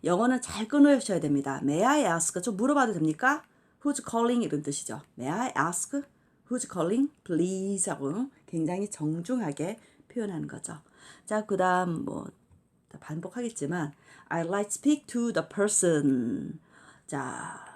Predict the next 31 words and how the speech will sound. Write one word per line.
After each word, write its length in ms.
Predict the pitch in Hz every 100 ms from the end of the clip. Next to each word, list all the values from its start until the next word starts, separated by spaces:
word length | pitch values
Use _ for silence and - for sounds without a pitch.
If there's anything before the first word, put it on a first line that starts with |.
| -
나는 600 | 180 262 330 370 320 160
뭐 140 | 180
하고 120 | 285 349
싶어요? 400 | - 175 147 135
얘기하고 360 | 190 240 349
싶어요. 320 | 311 - 156
통하고 360 | - 320 381 403
싶어요. 340 | - - 143 -
I'd 360 | 156 156 160
like 380 | 147 180 262 285
to 80 | 311
speak 420 | 285 - 190 170
to 400 | - 160 147 131
the 140 | 135 175
person 600 | - 165 - 143 135 117
나왔습니다. 540 | 117 - 113 - - - _ _ _ - - -
이 160 | 226 226
person 520 | 254 269 269 277 247
다음에 460 | 185 156 165 202
뒤에서 320 | 180 180 180 175
다 200 | - -
꾸며줍니다. 640 | 190 185 175 - - 147 - _ -
전치사구가 760 | 165 156 180 202 156 143 180
영어는, 440 | 170 240 277 285 - - - - -
자, 140 | - 170
여기서 200 | 202 202
중요한 300 | 214 214 190
명제점, 500 | 156 160 175 147 135
영어는 560 | 151 170 170 233 285 - _ _ _ _ _ _ _ _ _ _ _ _ _ _ _ _ _ _ _ -
거의 400 | 170 165 156 -
다 320 | 135 202